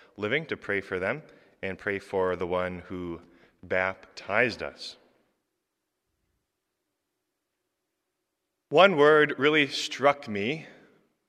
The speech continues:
from today's gospel that kept showing up.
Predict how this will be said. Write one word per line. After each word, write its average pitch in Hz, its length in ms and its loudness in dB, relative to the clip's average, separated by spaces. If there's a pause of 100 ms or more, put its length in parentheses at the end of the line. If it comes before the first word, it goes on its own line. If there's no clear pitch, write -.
(140)
from 95 260 -6
today's 92 360 -8
gospel 98 540 -8
that 85 200 -16
kept - 220 -10
showing 98 360 -6
up. 85 280 -10